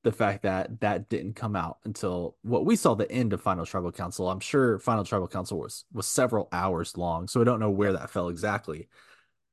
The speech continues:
But I think D maybe going up against Austin kinda knew, hey, like, even if we played similar games,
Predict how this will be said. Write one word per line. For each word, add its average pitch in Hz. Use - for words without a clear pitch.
But 143
I 135
think 175
D 160
maybe 156
going 147
up 135
against 131
Austin 127
kinda 117
knew, 120
hey, 120
like, 98
even 151
if 165
we 147
played 123
similar 127
games, 123